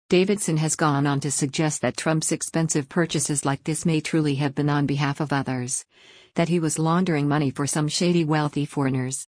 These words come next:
We don't know where the hundreds of millions in cash Trump used for Turnberry and these other properties came from, and there's no hard evidence that it was connected to money laundering.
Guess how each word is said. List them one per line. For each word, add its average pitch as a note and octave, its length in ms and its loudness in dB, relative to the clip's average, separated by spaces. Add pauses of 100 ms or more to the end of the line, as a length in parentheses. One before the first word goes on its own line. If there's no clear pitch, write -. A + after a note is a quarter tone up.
(1120)
We G3 120 4
don't G3 220 2
know E3 180 2
where D3 160 0
the D3 160 0
hundreds D3+ 440 -2
of C#3 120 -2
millions D3+ 480 2
in C#3+ 120 0
cash D#3 360 -2
Trump D#3+ 320 -2
used C#3+ 240 0
for D#3 100 0
Turnberry D3+ 560 0
and C#3+ 140 2
these C#3 180 2
other C#3+ 200 0
properties D3+ 580 -2
came D#3 260 -2
from, B2+ 380 -2 (540)
and F3 120 2
there's E3 200 2
no E3+ 160 2
hard D#3+ 260 0
evidence C#3+ 380 0
that D3 160 0
it C#3+ 100 -2
was D3 160 -2
connected D#3+ 460 0
to D3+ 80 0
money C#3+ 240 2
laundering. C3+ 640 0